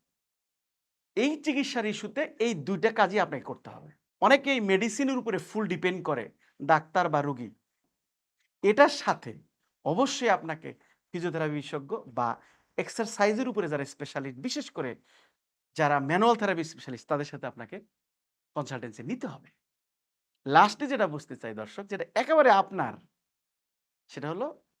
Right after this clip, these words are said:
সুইমিং বা সাঁতার। এই সুইমিং বা সাঁতার আপনার পুরা জয়েন্টটাকে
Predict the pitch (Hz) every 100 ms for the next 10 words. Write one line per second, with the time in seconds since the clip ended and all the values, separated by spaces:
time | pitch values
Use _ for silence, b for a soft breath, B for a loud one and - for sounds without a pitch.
0 | - - 185 160 120 104 - 131 - 156
1 | - 104 - _ _ _ _ _ _ _
2 | _ _ 202 240 - - 262 349 330 277
3 | - 185 180 143 151 _ _ _ _ 156
4 | 170 160 262 277 220 120 170 226 202 165